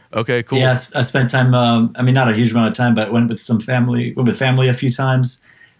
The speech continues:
Speaker 2: um, and then, uh, actually more recently, the last few trips have been, uh, playing there, which has been really wonderful. Uh, there's also an earlier form of my instrument that is in the Czech Republic, uh, so that's, like, a nice little tie-in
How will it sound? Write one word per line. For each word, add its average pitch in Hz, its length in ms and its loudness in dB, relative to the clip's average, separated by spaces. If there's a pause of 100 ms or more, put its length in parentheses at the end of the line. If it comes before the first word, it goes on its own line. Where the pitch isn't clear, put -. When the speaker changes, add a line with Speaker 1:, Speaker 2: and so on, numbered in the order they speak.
Speaker 2:
um, 101 520 -4
and 101 180 0
then, 101 540 0 (460)
uh, 98 320 -4 (220)
actually 117 280 0
more 110 160 4
recently, 104 540 0
the 98 180 -4
last 98 240 -2
few 104 140 -2
trips - 280 -6
have 90 160 -6
been, 92 460 -2
uh, 90 240 -8 (160)
playing 113 300 2
there, 80 180 -6 (400)
which 123 140 -6
has 92 80 -4
been 98 160 0
really 95 180 0
wonderful. 87 480 -6 (180)
Uh, 85 280 -10 (160)
there's 110 160 -2
also 120 180 0
an 104 80 2
earlier 117 320 2
form 107 240 0
of 92 80 0
my 95 160 0
instrument 95 500 -2 (440)
that 98 140 0
is 101 120 2
in 104 560 2
the 98 160 -10
Czech 95 240 -6
Republic, 90 480 -4 (400)
uh, 92 240 -4
so 98 240 -4
that's, 92 260 -4
like, 92 140 -6
a 104 60 -2
nice 92 340 -2
little 87 160 -4
tie-in 87 480 -4